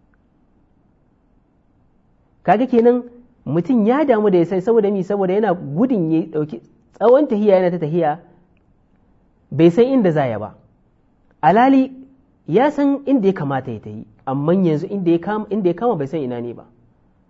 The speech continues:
Saboda zai ɓace, zai yi doguwar tahiya, zai sa shi ya yi dare,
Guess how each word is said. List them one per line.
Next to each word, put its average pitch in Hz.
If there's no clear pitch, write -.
Saboda 131
zai 143
ɓace, 135
zai 127
yi 131
doguwar 139
tahiya, 139
zai 156
sa 160
shi 151
ya 139
yi 135
dare, 156